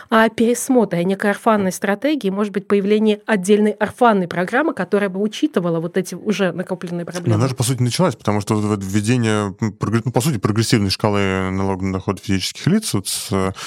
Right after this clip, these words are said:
Speaker 2: начала этого года, она, по крайней мере, декларировалась так, что вот эти вот плюс два процента, которые, э, на которые увеличивается Н Д Ф Л для людей, которые зарабатывают там довольно большие состояния,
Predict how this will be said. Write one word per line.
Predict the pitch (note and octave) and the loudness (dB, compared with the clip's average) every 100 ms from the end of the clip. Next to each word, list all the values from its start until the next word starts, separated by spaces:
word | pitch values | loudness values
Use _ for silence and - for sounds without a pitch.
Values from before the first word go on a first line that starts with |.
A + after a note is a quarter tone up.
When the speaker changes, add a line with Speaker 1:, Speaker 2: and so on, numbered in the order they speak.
| - | -2
Speaker 2:
начала | A2 G2 G#2+ | 0 2 2
этого | F#2+ G#2+ A#2 | 2 0 2
года, | G#2+ F#2 | 2 2
она, | F#2+ D#3+ - - | 0 0 -2 -6
по | A#2+ | 0
крайней | C3 C3 | 2 2
мере, | G#2 | 0
декларировалась | A2 A#2+ A#2+ B2 G2 F#2+ G#2 A2+ - | 0 2 2 2 0 0 0 0 2
так, | A3 | 0
что | - | 2
вот | A#2 | 2
эти | A2+ G#2 | 2 0
вот | G2 | 0
плюс | A#2+ A#2+ G#2 | 2 2 0
два | F#2+ G2 | 0 0
процента, | G#2 G#2 A2+ G2+ F2+ | 0 -2 -2 -2 -6
которые, | G#2+ F#2 F#2 F#2 - - - - | -8 -6 -4 -4 -8 -14 -12 -6
э, | G2 F#2 F#2 F2+ F2+ | -2 0 0 -2 -2
на | G2 G2 G2 | -2 -2 0
которые | G2 F#2+ G2+ G2+ | 0 0 0 2
увеличивается | G#2 G2 - F#2 - | 0 0 -2 -2 -2
Н | F#2+ | -2
Д | |
Ф | F#2+ A2 | -2 -2
Л | G#2 F#2 | -2 -2
для | F#2 F#2 F#2 - - | -2 -4 -4 -10 -2
людей, | G#2 G2+ | 0 0
которые | F#2 F#2 F#2 | -2 -2 -2
зарабатывают | G2 G2+ F#2+ F2 F2 F2 | 0 -2 -2 -2 -4 -4
там | F#2 F#2 | -4 -2
довольно | F#2 F#2 | -2 -2
большие | F#2+ - F#2 | -2 -2 -4
состояния, | - F#3 A3 E3 | -2 0 2 0